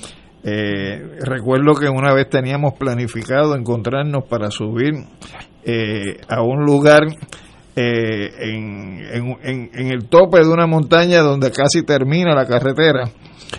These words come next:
Eh, ese sitio se llama El Patriota. Y lo que ocurrió fue que nunca se pudo dar esa, ese junte allí, porque nos cogió de por medio un temporal y, y nunca logramos,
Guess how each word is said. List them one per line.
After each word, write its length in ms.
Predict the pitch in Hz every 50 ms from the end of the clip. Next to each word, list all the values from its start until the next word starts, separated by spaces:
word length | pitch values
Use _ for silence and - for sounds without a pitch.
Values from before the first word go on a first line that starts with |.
| - _ _ -
Eh, 600 | - 135 131 127 123 123 123 117 117 110 110 110 107 107 113 123 - - - - - - -
ese 400 | - - 127 127 - 139 131 117
sitio 340 | 117 - 143 135 143 151 151
se 60 | 151
llama 280 | 151 151 151 160 151 147
El 140 | 135 123 113
Patriota. 720 | - 139 131 - 147 151 160 170 156 - 123 113 107 - - - _ _ _ _ - - - - _ - - - - - - - - _ - - _ - - _ _ - _ _ _ _ _ _ -
Y 100 | 180 160
lo 840 | 151 151 147 147 151 147 139 139 139 139 135 131 131 131 127 123 120
que 140 | - - 143
ocurrió 460 | 135 131 120 123 143 131 127 143 147
fue 180 | 139 156 170 165
que 100 | 175 160
nunca 300 | 151 151 160 151 - 185
se 140 | 139 - 160
pudo 400 | - - 170 165 165 165 160 156
dar 180 | 160 165 175 175 170 -
esa, 380 | 147 151 147 - 151 165 160
ese 260 | 151 139 127 - 160 147
junte 300 | 151 165 175 160 - 180
allí, 320 | 180 180 202 214 185 180 - - - - _ _ -
porque 320 | - 127 123 - 156 143 131
nos 260 | 131 131 127 127 - -
cogió 420 | - - 123 117 123 127 143 151
de 100 | 156 156
por 220 | 131 170 156 147
medio 340 | 151 151 160 170 165 151 143
un 300 | 139 143 147 147 143 127
temporal 580 | - 143 143 117 131 143 135 156 160 170 175 165 - - - - - - - - - - - -
y, 140 | 139 143 143
y 280 | 139 - - 143 139
nunca 320 | 131 143 165 180 170 175 147
logramos, 560 | 139 135 135 127 127 135 143 147 151 147